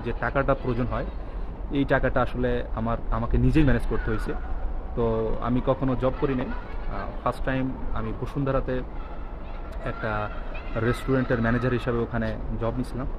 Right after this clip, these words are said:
তো ওখানে যে স্যালারিটা আসে সেই টাকা দিয়ে আমি আমার অ্যাপ্লাইড টাকাটা ম্যানেজ করছি। আর আমার কিছু ফ্রেন্ড সার্কেল আছে, তারা আমাকে অনেক হেল্প করছে।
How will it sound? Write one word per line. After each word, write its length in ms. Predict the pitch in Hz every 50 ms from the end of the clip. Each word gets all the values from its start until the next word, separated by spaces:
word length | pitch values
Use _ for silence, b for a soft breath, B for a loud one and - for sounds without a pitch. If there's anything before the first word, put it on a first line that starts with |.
| - -
তো 80 | 110
ওখানে 240 | 104 101 113 113 113 104
যে 60 | 107 104
স্যালারিটা 420 | - 110 110 110 110 110 - 113
আসে 180 | 107 - - - - - - -
সেই 100 | - - - -
টাকা 180 | 95 - -
দিয়ে 280 | - 92 101 107 107 -
আমি 220 | 107 107 110 117 120 - - - - - - - - - -
আমার 280 | 107 101 104 101 101 101 104 -
অ্যাপ্লাইড 320 | 120 113 - - 123 113 -
টাকাটা 320 | 117 110 113 110 110 107 107
ম্যানেজ 180 | 113 113 123 - -
করছি। 220 | 151 135 - - 208 240 - - - - - - - - -
আর 240 | 110 107 104 104 98 - - - - - - - - - - - - - - - - -
আমার 180 | 120 117 120 -
কিছু 180 | - - - -
ফ্রেন্ড 300 | - - 143 151 156 147
সার্কেল 260 | 156 147 143 147 143
আছে, 240 | 139 131 - 156 170 - - -
তারা 140 | 123 120 123
আমাকে 260 | 123 120 113 - 117
অনেক 140 | 117 127 - -
হেল্প 140 | 135 135 -
করছে। 260 | - 135 - - -